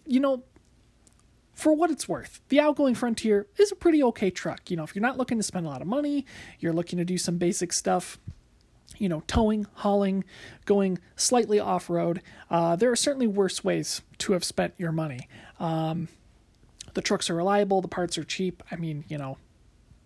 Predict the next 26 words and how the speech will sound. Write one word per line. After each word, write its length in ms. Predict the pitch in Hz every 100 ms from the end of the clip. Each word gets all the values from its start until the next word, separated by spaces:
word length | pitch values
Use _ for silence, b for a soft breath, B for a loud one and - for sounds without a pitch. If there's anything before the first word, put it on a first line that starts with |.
| _ -
who, 240 | 247 254
who 180 | 233 240
can 180 | - 240
blame 240 | 208 196
anyone 320 | 185 175 160
for 140 | - 175
making 240 | 165 170
that 160 | 143 -
kind 180 | 156
of 140 | 147 -
decision? 500 | 156 233 202 165 131 B B B B B B
This 160 | 277 -
new 100 | 403
Frontier, 560 | 330 285 285 277 269 - b b b
you 100 | 233
know, 120 | 233
takes 280 | - 294 -
a 60 | 254
lot 200 | 233 208
of 120 | 196
what's 160 | 190
been 200 | - 190
learned 340 | 180 175 175 165
with 240 | 147 135 _
the, 340 | 147 131 131 -
uh, 400 | 165 135 113 110